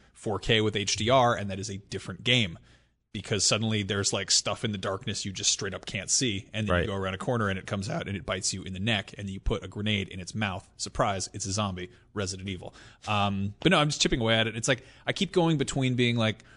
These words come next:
Speaker 1: extremely excited about some new thing I hadn't seen before, and then being extremely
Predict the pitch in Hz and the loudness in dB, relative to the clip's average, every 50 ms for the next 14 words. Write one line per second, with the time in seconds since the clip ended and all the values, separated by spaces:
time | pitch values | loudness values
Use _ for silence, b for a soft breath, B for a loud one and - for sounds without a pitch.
0 | b b 120 113 - - - 139 135 139 135 127 113 - - 117 110 113 113 113 | b b 2 4 4 4 6 4 2 4 4 4 4 4 6 6 6 6 4 4
1 | 104 110 104 - - 113 104 104 107 104 - - 113 107 104 98 95 104 98 101 | 2 2 2 2 0 2 2 2 0 0 0 0 0 0 0 0 -2 -2 -2 0
2 | 101 - - 175 190 190 180 - - 190 180 175 165 170 B B B B B B | 0 2 2 4 4 2 2 2 2 4 4 4 4 0 B B B B B B
3 | _ - 135 131 131 131 131 131 131 131 127 120 131 127 127 123 123 113 117 - | _ -2 0 0 2 2 0 0 0 0 0 0 2 2 2 0 0 0 0 2
4 | - - - 139 131 131 123 113 - | 2 2 2 2 2 4 2 2 0